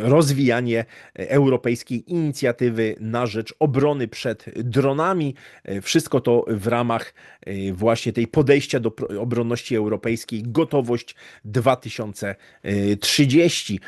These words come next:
E, to ma być także koordynowane z Sojuszem Północnoatlantyckim, z tymi działaniami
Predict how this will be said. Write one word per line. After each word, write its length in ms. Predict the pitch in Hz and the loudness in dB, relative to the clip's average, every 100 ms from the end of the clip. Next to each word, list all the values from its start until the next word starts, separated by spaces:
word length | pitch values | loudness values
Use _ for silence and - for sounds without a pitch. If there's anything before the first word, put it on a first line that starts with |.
| - _ | -20 _
E, 260 | 95 101 98 | -6 -4 0
to 160 | 190 | 2
ma 140 | 208 131 | 4 4
być 160 | 143 | 4
także 280 | 151 151 143 | 2 4 2
koordynowane 760 | - 156 151 135 123 117 120 | 4 6 6 4 4 4 2
z 40 | 117 | 0
Sojuszem 420 | - 120 120 110 | 0 0 0 -6
Północnoatlantyckim, 1040 | - 110 110 107 107 110 123 190 - 135 110 | -6 -6 -4 -6 -6 -6 -2 -4 -4 -6 -6
z 60 | |
tymi 200 | 120 113 | -2 0
działaniami 480 | 110 107 117 113 | 4 4 4 0